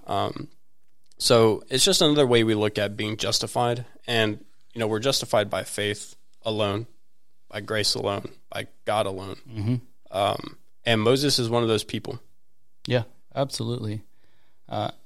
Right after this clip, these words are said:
Speaker 2: and I think the other thing is we have to remember that this is just the Exodus,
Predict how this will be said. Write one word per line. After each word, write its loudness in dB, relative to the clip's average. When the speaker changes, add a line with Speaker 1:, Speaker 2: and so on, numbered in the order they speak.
Speaker 2:
and 4
I 8
think 2
the 4
other 10
thing 2
is 2
we 6
have 6
to -2
remember 2
that 0
this 2
is 0
just 6
the -4
Exodus, -4